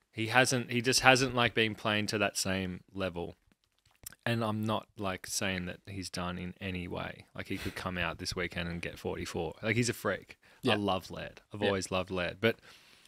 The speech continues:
Speaker 1: if, if he's not playing well, they're not winning, you know, because then who does it fall on? Like a
Speaker 2: Mm.
Speaker 1: Matt Crouch? Like, I'm sorry, but he's just,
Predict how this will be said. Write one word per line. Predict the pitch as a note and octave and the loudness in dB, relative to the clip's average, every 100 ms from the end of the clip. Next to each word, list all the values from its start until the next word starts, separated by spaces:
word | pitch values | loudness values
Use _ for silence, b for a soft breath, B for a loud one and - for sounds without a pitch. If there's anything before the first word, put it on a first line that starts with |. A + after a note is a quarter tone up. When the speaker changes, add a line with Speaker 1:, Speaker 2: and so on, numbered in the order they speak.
| b b b b b b b - | b b b b b b b 2
Speaker 1:
if, | D3+ - - | 2 2 0
if | C#3+ A2+ | 0 4
he's | C3 F3+ G3+ | 6 6 8
not | E3 - | 6 6
playing | A2+ G#2+ F#2+ | 4 4 4
well, | G2 F#2+ F#2+ A#2 _ _ _ _ _ _ - _ - _ _ | -2 -4 -6 -8 _ _ _ _ _ _ -20 _ -20 _ _
they're | C3+ | 0
not | G3 F#3 - | 0 -2 -6
winning, | F#2 G#2+ D#3+ F#3 - - | -4 0 2 2 -4 -6
you | G#2+ | 0
know, | G2 B2 F3 - - | 2 2 0 -4 -6
because | C3+ C#3+ B2+ | 0 0 2
then | C#3 C3 | 2 4
who | A#2+ D3 | 4 4
does | D3 C#3+ | 4 -2
it | - | 0
fall | A#2 B2+ C3+ | 2 4 4
on? | F2+ D2 - | 2 -2 -12
Like | G2+ | -6
a | G#2+ | -2
Speaker 2:
Mm. | |
Speaker 1:
Matt | G#2 G#2+ - | 0 -2 0
Crouch? | G2 G2 D3 - B2 | 2 4 2 0 0
Like, | G#2+ - | 0 -2
I'm | A2 | -6
sorry, | - B2 A2 E2+ | 2 4 4 2
but | E2+ F#2+ | -2 -4
he's | G#2+ - | -2 -2
just, | G#2 - - | 0 2 0